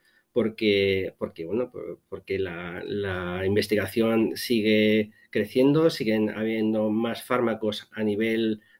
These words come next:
mundial que, que se van implantándose y que yo estoy seguro que con la ayuda de todos, eh, podremos llegar a un momento en el que, mm, nuestra utopía, la de, la de todos los que estamos aquí en este mundo de la hipertensión pulmonar,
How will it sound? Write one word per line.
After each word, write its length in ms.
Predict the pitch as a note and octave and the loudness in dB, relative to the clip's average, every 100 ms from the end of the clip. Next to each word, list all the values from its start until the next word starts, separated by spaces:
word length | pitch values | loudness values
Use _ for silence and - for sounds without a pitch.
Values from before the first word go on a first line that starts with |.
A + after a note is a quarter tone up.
| - | -6
mundial 440 | G#2+ G#2 A#2+ A#2+ | -2 0 0 0
que, 360 | G#2+ G#2 F#2+ - | 0 -2 -2 -6
que 120 | A2+ | -6
se 180 | G#2 G2+ | -6 -4
van 640 | G2+ G#2+ G#2+ G#2+ G#2 G#2 G2+ - | -2 -2 0 0 2 0 -2 -4
implantándose 1000 | G#2+ G#2+ G#2 G#2+ B2+ C3+ C#3+ E3 F#3+ - _ - - | -6 -2 -2 0 2 2 2 2 0 -2 _ -20 -8
y 180 | C3+ - | -6 -2
que 320 | A2+ G#2+ G#2+ | 2 2 2
yo 80 | A2 | -2
estoy 180 | - A#2 | -4 -4
seguro 440 | A#2 G#2+ B2 C#3+ | -2 0 2 0
que 560 | B2 G#2 G2+ G2 G2 F#2+ | 0 0 2 2 0 -2
con 300 | F#2+ F#2+ G2 | -6 -4 -4
la 140 | F#2 | -4
ayuda 300 | F#2 F#2 G#2+ | -8 -6 -4
de 140 | A2 G#2 | -2 -2
todos, 540 | A#2 A2+ C#3 D3 - | -2 0 0 0 -6
eh, 460 | A2 G#2+ G2+ G2 F#2 - | -6 -2 -2 -2 -4 -4
podremos 460 | A2 G#2 A2 A#2 | -2 0 2 0
llegar 280 | G#2+ A2 A#2 | 0 -2 0
a 60 | A#2 | 0
un 100 | A2+ | 0
momento 360 | A2+ A#2 A2 | 2 0 2
en 100 | C3 | 4
el 140 | A#2+ G#2+ | 4 0
que, 600 | G#2 G2+ G2 F2+ F2+ - _ - | -2 0 0 -4 -6 -12 _ -16
mm, 600 | G2 F2+ E2+ F#2+ G2+ A2 | -12 -12 -14 -14 -16 -14
nuestra 260 | G#2+ B2+ | -8 -6
utopía, 520 | A2+ A#2 G#2+ C3 D3 C#3+ | -6 -8 -4 0 2 2
la 100 | A2+ | 2
de, 360 | A2 G#2+ G#2 - A#2 A2+ | 2 4 4 0 -10 -8
la 140 | A2+ | -6
de 120 | A2+ A2 | -6 0
todos 240 | A#2+ B2 | 2 4
los 140 | B2 | 2
que 320 | - A#2 A#2 A#2 | -2 -2 0 -2
estamos 360 | - A#2+ A#2 | -6 -6 -6
aquí 240 | A2+ - A#2 | -8 -6 -4
en 80 | |
este 180 | A2+ - | -4 -4
mundo 260 | A2 A#2 A2+ | 0 0 0
de 80 | A2+ | -4
la 60 | |
hipertensión 400 | A2 A2+ A2 G#2+ | -8 -10 -12 -14
pulmonar, 400 | - G#2+ A2 A2+ | -8 -4 -4 -6